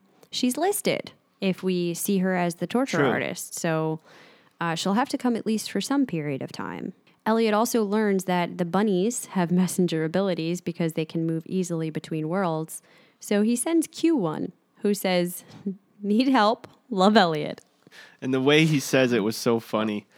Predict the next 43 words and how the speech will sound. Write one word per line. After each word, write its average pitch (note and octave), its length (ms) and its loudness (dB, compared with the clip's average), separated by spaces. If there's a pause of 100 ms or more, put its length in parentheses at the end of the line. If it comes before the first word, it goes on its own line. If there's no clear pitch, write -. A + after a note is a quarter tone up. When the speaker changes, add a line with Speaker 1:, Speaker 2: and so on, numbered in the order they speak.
(160)
Speaker 2:
The C3+ 100 0
voice G3 380 4
was A#2+ 140 -2
perfect. C#3 480 0 (400)
A - 60 -20
cute A3 280 2
little G3 160 4
bunny E3 460 4
with, C3 340 2
uh, A2+ 260 4
this D3+ 180 -4
scraggly D3+ 760 2
Speaker 1:
I - 20 4
was C#3 80 -4 (460)
Speaker 2:
voice. - 40 -2
Speaker 1:
laughing F3+ 540 4
my E3+ 120 2
ass D#3 280 2
off. D3 180 0 (280)
I G#3 120 4
wasn't B3 400 4
much G#3 300 0
for G#3 140 0
the F3+ 160 -2
pregnant G3 580 0 (220)
bunnies G#3+ 560 2
last F#3 640 0
season, G#3+ 440 2
but F3+ 200 0
this, F3+ 220 0 (140)
this F#3 160 0
time D3+ 220 0
I C3+ 80 -2
loved B2+ 280 -4
it. D#3 180 -8
Speaker 2:
Oh, A2 240 0
they A#2 220 2
really A#2+ 420 4
made A2 260 0
the G#2+ 80 -4
bunnies G#2+ 380 -2
worth G#2+ 260 -4
it. G#2 140 -4